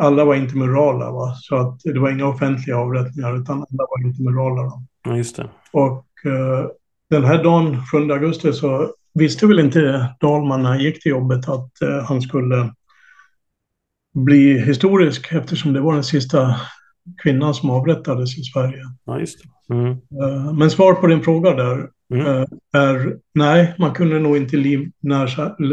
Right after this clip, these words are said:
Speaker 1: livnära sig på att vara skarprättare. Eh, så därför så var också Dahlman fastighetsskötare i den fastighet som han bodde. Och, eh, han bodde då korsningen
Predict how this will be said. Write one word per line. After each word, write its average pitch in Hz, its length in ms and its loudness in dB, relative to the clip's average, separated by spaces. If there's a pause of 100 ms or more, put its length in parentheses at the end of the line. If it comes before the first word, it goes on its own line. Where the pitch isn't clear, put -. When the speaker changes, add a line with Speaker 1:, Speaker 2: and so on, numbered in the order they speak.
(120)
Speaker 1:
livnära 139 680 0
sig 127 220 -6
på 123 360 -2 (240)
att 127 160 -8
vara 127 80 -8
skarprättare. 127 760 -4 (920)
Eh, 131 300 0
så 139 300 0
därför 151 420 2
så 143 160 -2
var 135 480 -2 (300)
också 127 680 -2 (320)
Dahlman 139 400 2
fastighetsskötare 131 1000 -2
i 123 60 -2
den 127 240 -2
fastighet 135 480 -2
som - 140 -6
han 123 140 2
bodde. 131 460 -2 (760)
Och, 131 500 -4
eh, 135 300 2 (160)
han 147 220 2
bodde 143 540 0 (160)
då 131 360 2 (240)
korsningen 139 760 0